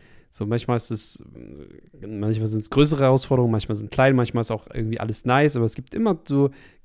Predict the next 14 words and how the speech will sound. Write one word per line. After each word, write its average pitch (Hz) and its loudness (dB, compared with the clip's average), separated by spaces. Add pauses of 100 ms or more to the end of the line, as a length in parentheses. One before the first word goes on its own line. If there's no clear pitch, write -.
(220)
gewisse 190 0
Baustellen, 160 4
wo 123 0
wir 123 2
immer 143 2
uns 120 -4 (300)
weiter 117 2
verbessern 123 0
dürfen, 113 -2
wo 107 -2
wir 107 -2
uns 107 -6
weiterentwickeln 113 0
können. 113 -2